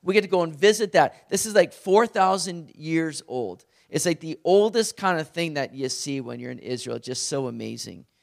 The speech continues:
I don't know when we're going to Israel again, but I'm just kind of preparing you. Get ready. It's gonna be awesome. And we're hoping we can go again.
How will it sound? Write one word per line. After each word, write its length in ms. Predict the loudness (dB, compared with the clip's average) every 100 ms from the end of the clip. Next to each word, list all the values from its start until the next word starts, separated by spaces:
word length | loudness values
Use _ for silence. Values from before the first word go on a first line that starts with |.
| _ _ _ _ _ _ _ _ _ _
I 80 | 2
don't 80 | 4
know 60 |
when 120 | 4 2
we're 60 |
going 180 | 2 2
to 40 |
Israel 320 | 0 2 2 2
again, 400 | 0 0 0 -2
but 380 | -2 -2 -6 -10
I'm 140 | -8
just 160 | -6 -6
kind 220 | -4 -4
of 240 | -6 -10
preparing 440 | -10 -4 -2 -2 -2
you. 140 | -6
Get 260 | -6 -4 -2
ready. 380 | -2 -4 -8 -14
It's 140 | -14
gonna 220 | -10 -10
be 180 | -8 -10 -6
awesome. 460 | -6 -6 -10 -14 -20 _ _
And 260 | -12 -10 -4
we're 140 | 2
hoping 260 | 4 2 0
we 120 | -4
can 80 | 0
go 140 | 0
again. 340 | 0 -4 -8